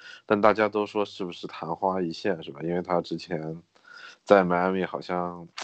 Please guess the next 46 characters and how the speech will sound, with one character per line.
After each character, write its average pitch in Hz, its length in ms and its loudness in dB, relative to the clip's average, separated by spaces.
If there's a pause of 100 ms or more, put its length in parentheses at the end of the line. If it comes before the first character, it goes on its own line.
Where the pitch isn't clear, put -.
(120)
也 101 180 0
不 98 200 -4
是 151 140 -2
一 139 80 0
个 147 80 0
特 - 180 0
别 98 180 4
优 92 180 2
秀 92 180 0
的 80 80 -6
四 - 180 -14
分 85 160 -6
卫， 71 100 -8 (500)
但 135 120 4
是 135 100 -2
他 151 220 2 (120)
这 156 180 6
几 110 180 -10
场， - 200 -4
就 101 120 0
他 143 220 -2
是 - 140 -12 (100)
前 - 300 -6
几 139 140 0
场 - 220 -8
全 - 220 -4
部 143 100 4
都 127 160 4
是， 107 280 2 (340)
你 98 60 2
看 104 40 6
二 117 160 6
十 117 160 -4
五 85 140 -4
分、 92 180 -6
十 - 180 -12
九 92 180 0
分、 90 160 -4
三 87 200 -4
十 107 80 -4
二 92 140 2
分， 85 140 -10
非 - 160 2
常 120 140 -6
的 104 80 -6
consistent。 - 600 -2